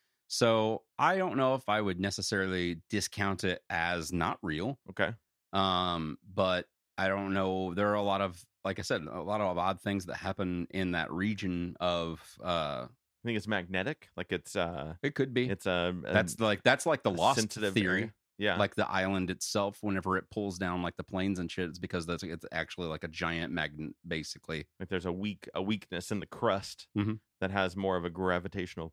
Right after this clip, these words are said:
Speaker 2: pull right there than
Speaker 1: Yeah.
Speaker 2: others.
Speaker 1: So, I mean,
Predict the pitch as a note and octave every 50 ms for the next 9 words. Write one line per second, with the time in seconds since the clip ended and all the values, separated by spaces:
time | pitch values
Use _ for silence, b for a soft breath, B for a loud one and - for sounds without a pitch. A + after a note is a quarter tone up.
0 | - - G2 F2+ F2+ F2+ F2 F2+ F2+ - F#2+ F#2 F#2+ F#2+ F2+ F#2 F2 F2+ F2+ E2
1 | C#2+ E2 - _ _ _ _ _ _ - - F2 F2 G2 G#2+ A2 - - _ _
2 | _ _ _ _ - - - F#2 E2 E2 F2+ F#2 F2 E2+ E2+ E2